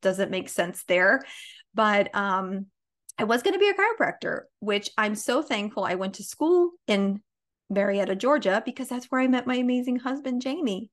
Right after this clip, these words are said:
Again, happy birthday, babe. Today's his fiftieth birthday as I'm recording this. Oh, I shouldn't have said that. He's twenty-one, by the way, just saying. <laughs> And, um, he was attending chiropractic school. So he,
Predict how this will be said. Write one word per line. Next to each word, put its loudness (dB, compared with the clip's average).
Again, 2
happy 0
birthday, -2
babe. 0
Today's -6
his -10
fiftieth -4
birthday 0
as -2
I'm -6
recording -6
this. -2
Oh, 2
I 0
shouldn't -4
have -16
said 2
that. 2
He's -2
twenty-one, 4
by -2
the -8
way, -8
just -10
saying. -8
<laughs> 0
And, 6
um, 2
he 0
was 2
attending -4
chiropractic -4
school. -10
So 2
he, 2